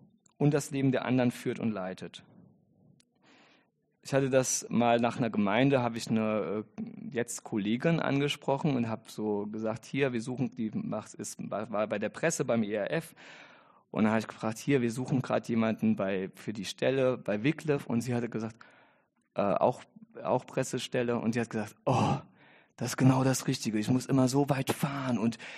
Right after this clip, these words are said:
äh, na, dann zum E R F fahren, das ist eine Dreiviertelstunde über die Autobahn. Und ihr kennt das vielleicht bei Haiger, Gießen, da ist immer Baustelle und immer was los. Also gesagt, Andi, äh, das ist genau der richt-, <laughs> richtige Platz für mich. Und sie ist jetzt seit mehreren Jahren schon,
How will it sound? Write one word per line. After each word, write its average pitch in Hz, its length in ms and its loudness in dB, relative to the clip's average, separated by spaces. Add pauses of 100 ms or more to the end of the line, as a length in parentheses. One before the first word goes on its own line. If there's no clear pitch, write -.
(240)
äh, 113 580 2 (200)
na, 117 460 2
dann 120 360 0
zum - 180 -2
E 123 100 0
R - 180 2
F 131 100 0
fahren, 117 280 -2
das 113 80 -2
ist - 80 -8
eine 113 60 -4
Dreiviertelstunde 120 760 -4 (180)
über 120 180 -2
die 123 100 -2
Autobahn. 113 640 2
Und 117 320 -2
ihr 107 100 -6
kennt 135 260 0
das 131 140 0
vielleicht 123 320 -2
bei 120 220 -2
Haiger, 123 340 0
Gießen, 123 400 -2
da 113 100 2
ist 113 140 -2
immer 113 160 0
Baustelle 113 580 -2
und 110 140 -2
immer 110 220 -2
was 101 180 -8
los. 131 300 0 (480)
Also 117 200 -8
gesagt, 113 360 -4
Andi, 113 340 2 (460)
äh, 110 380 0
das - 180 -6
ist - 160 -10
genau 107 260 2
der 113 160 -2
richt-, 117 320 -4
<laughs> 127 140 0
richtige - 360 0
Platz - 380 -6
für 98 120 -2
mich. 101 280 -2 (460)
Und - 100 4
sie 143 80 0
ist 147 80 -4
jetzt 147 160 0
seit 110 300 2
mehreren 123 420 6
Jahren 107 300 0
schon, 98 380 -2